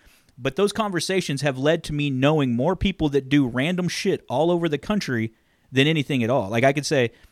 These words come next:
you say, "Hey, I need a cleanup guy in this county." "Oh, man, I use so-and-so, and he told me, hey, if I ever need to call this guy."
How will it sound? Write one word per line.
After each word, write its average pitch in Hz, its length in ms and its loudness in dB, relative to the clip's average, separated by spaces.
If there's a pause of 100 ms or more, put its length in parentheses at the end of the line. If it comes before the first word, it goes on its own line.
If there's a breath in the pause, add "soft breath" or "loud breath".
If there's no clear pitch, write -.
you 147 140 -4
say, 147 120 0
"Hey, 208 200 0
I 160 80 0
need 156 320 -4
a 165 40 0
cleanup 196 380 -4
guy 143 220 -2
in 143 80 -4
this 156 120 -4
county." 180 280 -6
"Oh, 339 220 -8
man, 247 220 -4
I 240 60 -6
use 285 240 -2
so-and-so, 240 460 2
and 202 80 0
he 240 100 -4
told 240 200 -2
me, 220 100 -2
hey, 254 140 0
if 240 100 -4
I 214 60 0
ever 220 100 -4
need 226 120 -4
to 233 80 -8
call 202 180 -2
this 247 160 -4
guy." 117 300 -6